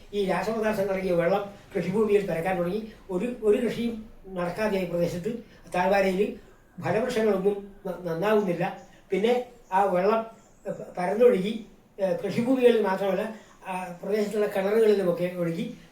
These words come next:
കിണറുകൾ മുഴുവൻ കുടിവെള്ള യോഗ്യമല്ലാതായി മാറി. ഈ ഒരു ബുദ്ധിമുട്ട് സഹിക്കാൻ കഴിയാത്തൊരവസ്ഥയിലെത്തിയതോടുകൂടിയാണ് നാട്ടുകാർ ഒരു സമിതി ഉണ്ടാക്കുകയും അങ്ങനെ, ഏ, ഞങ്ങളൊക്കെ അതിൻ്റെ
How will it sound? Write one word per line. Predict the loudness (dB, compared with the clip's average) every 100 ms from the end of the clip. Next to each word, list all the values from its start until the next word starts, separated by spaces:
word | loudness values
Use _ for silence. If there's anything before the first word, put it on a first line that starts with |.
| -2
കിണറുകൾ | 0 2 0 0
മുഴുവൻ | -2 -2 -2 -4 -12 -14 -6
കുടിവെള്ള | 0 2 4
യോഗ്യമല്ലാതായി | 4 2 0 -2 -2 -4 -4 -2
മാറി. | 2 2 2 -2 -12 -20 _ _ _ _ _ -6
ഈ | 0 4 6
ഒരു | 4
ബുദ്ധിമുട്ട് | 4 0 -2 -2
സഹിക്കാൻ | -2 0 2 4
കഴിയാത്തൊരവസ്ഥയിലെത്തിയതോടുകൂടിയാണ് | 4 4 2 -2 -2 -2 0 0 -2 -4 -4 -8 -10 -10 -10 -12 -18 -20 _
നാട്ടുകാർ | -4 -2 0 0 0 -2 -14 -20 -8
ഒരു | -4 -4
സമിതി | -2 -2 0 0
ഉണ്ടാക്കുകയും | 0 -2 -2 -6 -6 -16 -20 -12
അങ്ങനെ, | -4 -2 0 -4 -12 _ -20 -12
ഏ, | -6 -4 -4 -4
ഞങ്ങളൊക്കെ | -2 0 0 0 0 0
അതിൻ്റെ | -4 -4 -2 -4